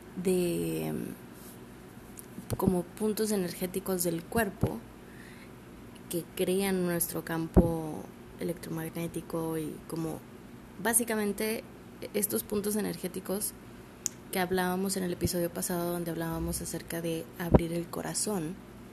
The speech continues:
y decíamos que el corazón es uno de estos siete puntos energéticos del cuerpo en esta teoría,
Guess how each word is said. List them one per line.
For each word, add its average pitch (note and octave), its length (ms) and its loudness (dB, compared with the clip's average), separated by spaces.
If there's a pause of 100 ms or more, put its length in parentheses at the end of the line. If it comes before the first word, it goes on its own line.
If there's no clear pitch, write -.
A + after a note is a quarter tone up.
(1000)
y G#3 100 2
decíamos G3+ 640 4
que - 80 2
el F#3+ 80 4
corazón F#3 400 2
es F#3 140 0
uno F#3+ 160 2
de F#3+ 100 2
estos F#3 240 -2
siete F#3+ 220 0
puntos F3+ 380 0
energéticos F3 600 -2
del F3+ 140 -2
cuerpo F#3+ 440 0
en F#3+ 140 2
esta E3+ 240 -4
teoría, F3 640 0